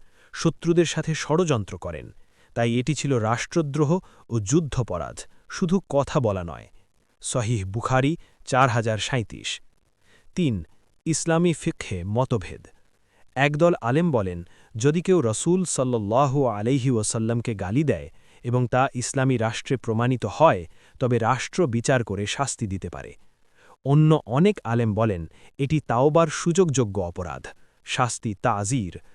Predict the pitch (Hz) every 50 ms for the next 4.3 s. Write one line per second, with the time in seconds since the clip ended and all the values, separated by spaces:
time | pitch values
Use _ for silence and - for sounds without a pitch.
0 | _ - - - 123 135 139 - - - - 170 143 117 104 95 95 - 95 85
1 | 82 - 73 69 - - - - _ - - 113 113 139 143 - - 190 175 156
2 | 147 139 135 127 110 98 107 113 113 104 - 120 110 113 101 95 92 90 82 -
3 | 104 98 90 65 62 - - - - _ _ _ _ _ _ _ _ _ _ -
4 | 135 139 143 147 147 156